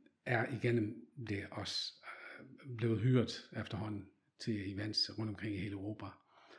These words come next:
Så, øh, det er en, det er en tredjedel af arbejdet, en halvdel af indtægten,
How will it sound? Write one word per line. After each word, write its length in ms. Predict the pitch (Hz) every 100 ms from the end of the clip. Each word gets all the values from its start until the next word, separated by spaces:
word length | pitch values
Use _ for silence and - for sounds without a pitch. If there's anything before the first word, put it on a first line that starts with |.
| - _ _
Så, 160 | - 113
øh, 460 | 104 98 98 95
det 80 | 123
er 40 | 123
en, 220 | 120 117
det 80 | 135
er 100 | 131
en 120 | 123
tredjedel 400 | 139 147 135 117
af 60 | 113
arbejdet, 340 | 127 120 107
en 60 | 104
halvdel 360 | 120 120 110
af 60 | 104
indtægten, 520 | 117 - 95 -